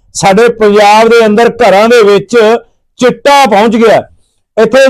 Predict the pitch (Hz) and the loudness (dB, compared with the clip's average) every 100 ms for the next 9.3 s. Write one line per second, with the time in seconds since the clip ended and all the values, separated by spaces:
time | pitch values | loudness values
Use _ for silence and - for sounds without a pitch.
0 | 175 202 202 226 254 254 247 247 - 262 | 0 -2 0 2 2 2 0 0 0 0
1 | 233 233 247 247 240 247 254 _ _ _ | 0 0 0 0 0 -2 -4 _ _ _
2 | - 214 262 277 262 262 247 247 254 254 | -4 0 2 2 2 0 2 2 2 2
3 | 285 294 262 262 262 262 262 269 269 277 | 0 0 0 0 -2 -2 -2 0 2 0
4 | 277 247 220 220 220 233 254 240 220 220 | 0 -2 0 0 0 0 0 0 -2 -6
5 | - 262 240 226 254 254 277 277 262 233 | -4 -2 0 0 0 -2 -4 -2 -2 -4
6 | 233 254 254 226 - _ _ - 185 214 | -2 -2 0 -2 -6 _ _ -6 -2 0
7 | 214 233 269 262 247 254 _ _ - 262 | 0 0 0 2 0 -2 _ _ -4 -2
8 | 208 254 254 214 262 254 233 226 220 269 | 0 -2 -2 -2 0 2 2 0 0 -2
9 | 233 - | -2 0